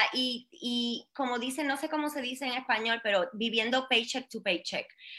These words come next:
ah, quitándole a una deuda para ponerle a otra, am, y haciendo lo básico. Me, me había conformado con cualquier trabajo en mi vida.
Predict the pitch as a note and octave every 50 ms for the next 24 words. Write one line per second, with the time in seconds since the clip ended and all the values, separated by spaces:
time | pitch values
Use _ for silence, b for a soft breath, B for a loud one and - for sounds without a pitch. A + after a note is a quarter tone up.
0 | B B B G3+ G#3+ G#3+ A3 A3+ - B3+ B3+ B3+ A#3+ A3+ A#3 C4 C4+ C#4 C#4+ C#4+
1 | C#4+ C#4 C4+ C4+ C4 C#4 C#4 C4 C4 C#4 C#4 D4 D4 B3+ C4+ B3+ B3 A#3 G#3+ G3+
2 | G3 G3+ G#3 G3+ G3+ F#3+ G3 G3+ A3+ G#3+ G3 F3+ F#3 F#3+ G3+ G#3 - F3+ D#3+ D#3+
3 | F3+ - b b b b b b b - G#3 G#3+ G#3+ G#3 G3+ G3+ G3+ F#3+ F3+ F3+
4 | F#3 - A#3+ B3 A#3 A#3+ B3 - B3+ A3+ A#3 A#3 D4 F4 F4+ E4 A#3+ - G#3+ E4+
5 | - - - B3 - - F#3 E3+ F3 G3+ A3+ A3+ A#3 A#3 - A3 A#3 A#3 G#3 G#3+
6 | G#3 G3+ G#3 - E4 F4 F4+ - - D#4+ C4+ A#3+ A3+ A3 A3+ B3+ D#4 E4+ D#4 A#3
7 | G#3 G3+ G#3 - _ _ - _ _ _ _ - - B3+ A#3 A#3 A#3 A#3 A#3 -
8 | C4 A#3 A3+ A3+ - G#3+ G#3 - - D4 D#4 D#4+ D4 A#3+ A#3 B3+ C4+ C#4 D4 C#4
9 | C#4 C4+ C4 B3 G#3+ G3+ G#3 G#3 G3+ G#3+ B3+ C#4 C#4+ D4+